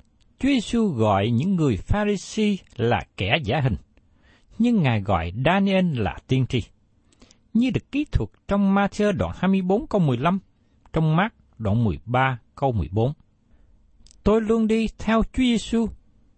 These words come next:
vì lời nói của Ngài không đảo ngược, lời phê chuẩn của Chúa Giêsu có giá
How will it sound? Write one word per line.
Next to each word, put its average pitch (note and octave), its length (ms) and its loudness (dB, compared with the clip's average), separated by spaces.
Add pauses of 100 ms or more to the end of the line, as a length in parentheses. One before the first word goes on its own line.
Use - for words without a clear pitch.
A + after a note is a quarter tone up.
(120)
vì D3 100 2
lời D3 240 2
nói C#3+ 260 2
của A#3+ 140 -4
Ngài C3 400 2
không G#3+ 300 0
đảo A2+ 160 0
ngược, B2 240 0 (460)
lời C#3+ 340 2
phê A#3+ 320 0
chuẩn C3 380 -2
của B2 280 -2
Chúa C4 100 -2
Giêsu A#3 440 0 (200)
có C#4+ 240 0
giá C4 160 -4